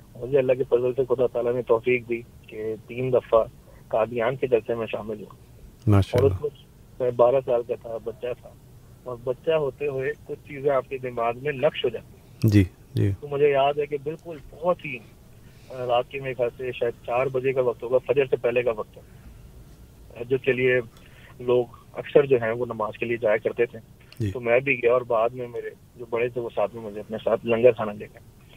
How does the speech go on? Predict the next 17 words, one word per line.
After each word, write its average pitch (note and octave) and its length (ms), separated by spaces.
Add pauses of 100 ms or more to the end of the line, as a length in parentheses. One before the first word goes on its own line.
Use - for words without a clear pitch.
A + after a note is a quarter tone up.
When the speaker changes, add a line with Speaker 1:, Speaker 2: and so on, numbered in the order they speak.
(120)
Speaker 2:
جی۔ G2+ 140 (260)
Speaker 1:
اور C#3 160
اس D#3 140 (240)
رات B2+ 260
کے C3 80 (100)
تین B2+ 260
چار B2 120
بجے A#2+ 240
کا A#2+ 120
وقت G#2+ 300
ہے - 40 (480)
اور C3 240
لوگ B2+ 440
آ A#2+ 200
رہے C#3 120
ہیں B2 80 (720)
اور - 140